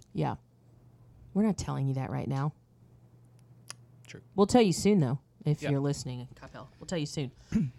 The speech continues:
Speaker 1: And
Speaker 2: So
Speaker 1: don't, if, if one per-, every time a person comes to our office and asks us when we're gonna talk about the show, I'm gonna delay it by a day.
Speaker 2: Yeah. Yes, that's what I told them last year.
Speaker 1: Did you?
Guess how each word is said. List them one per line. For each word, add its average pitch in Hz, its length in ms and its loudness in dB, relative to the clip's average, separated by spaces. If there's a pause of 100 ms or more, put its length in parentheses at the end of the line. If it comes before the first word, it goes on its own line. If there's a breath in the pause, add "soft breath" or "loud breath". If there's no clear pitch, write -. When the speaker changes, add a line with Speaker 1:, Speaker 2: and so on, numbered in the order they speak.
(140)
Speaker 1:
And 165 100 2
Speaker 2:
So 160 60 2
Speaker 1:
don't, 190 260 6
if, 165 200 4 (140)
if 160 320 4
one 180 300 4
per-, - 280 0
every 196 260 4
time 196 280 4
a 143 80 0
person 165 440 2
comes 156 280 2
to 156 60 0
our 135 220 0
office - 640 -6 (640 soft breath)
and 151 180 4 (100)
asks 143 440 -2
us - 480 -8 (720)
when 160 340 4
we're 151 140 6
gonna 143 180 2
talk 139 280 -4
about 139 280 -2
the 139 80 -2
show, 135 400 -4 (400 soft breath)
I'm 156 160 4
gonna 151 180 8
delay 135 380 4
it - 100 -2
by 117 140 -2
a 117 60 -6
day. 117 320 -6
Speaker 2:
Yeah. 139 100 -4 (1400)
Yes, - 360 -12
that's 127 180 -8
what 127 60 0
I 113 40 0
told 110 200 -8
them 104 120 -8
last 107 300 -8
year. 107 160 -16 (160)
Speaker 1:
Did 151 140 0
you? 151 140 2